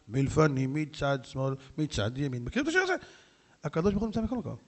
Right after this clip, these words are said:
אין לית אתר פנוי מלב. שתסובב את הראש שלך, הוא נמצא שם. במקומות הכי שפלים והכי נמוכים, ובמקומות הגבוהים ביותר.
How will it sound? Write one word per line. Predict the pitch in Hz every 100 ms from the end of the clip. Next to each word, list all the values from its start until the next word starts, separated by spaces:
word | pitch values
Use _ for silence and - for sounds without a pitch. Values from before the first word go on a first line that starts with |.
| _ _ _ _ - - - -
אין | 170 190 175
לית | 160 220 - -
אתר | 165 - 190 190
פנוי | 190 170 175
מלב. | 165 151 151
שתסובב | - 170 160 -
את |
הראש | 143 151 165
שלך, | 180 220 233 - - _
הוא | -
נמצא | 104 104 175
שם. | 175 110 104 -
במקומות | 139 190 240
הכי | - 285
שפלים | - - 214 143
והכי | 135 214
נמוכים, | 190 165 226 262 - -
ובמקומות | 143 139 151 175
הגבוהים | 151 196
ביותר. | 196 151 123